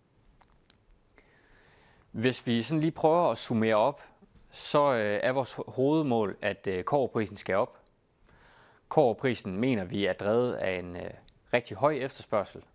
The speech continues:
og specielt en høj efterspørgsel efter den grønne omstilling. Vi kan se, at der er rigtig lave investeringer ind i mineindustrien,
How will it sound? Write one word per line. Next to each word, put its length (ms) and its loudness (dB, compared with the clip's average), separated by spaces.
og 120 2
specielt 400 -4
en 80 -8
høj 260 0
efterspørgsel 720 -6
efter 480 -2
den 100 -6
grønne 220 -2
omstilling. 500 -4
Vi 440 2
kan 140 -2
se, 300 0
at 140 -4
der 60 4
er 120 0
rigtig 280 -2
lave 460 2
investeringer 600 -2
ind 200 -2
i 100 -2
mineindustrien, 960 -2